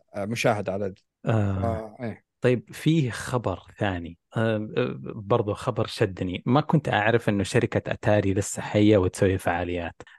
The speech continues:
Speaker 2: آه،
Speaker 1: أيوة.
Speaker 2: لكن أتاري وما أدراك ما أتاري. أم،
Speaker 1: مم.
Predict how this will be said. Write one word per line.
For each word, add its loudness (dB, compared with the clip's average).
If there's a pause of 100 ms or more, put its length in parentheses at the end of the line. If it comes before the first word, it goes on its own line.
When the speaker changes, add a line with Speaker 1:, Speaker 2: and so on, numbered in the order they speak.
Speaker 2:
آه، 2
Speaker 1:
أيوة. 4 (360)
Speaker 2:
لكن 2
أتاري 4
وما 4
أدراك 0
ما -4
أتاري. -4 (160)
أم، 2
Speaker 1:
مم. 2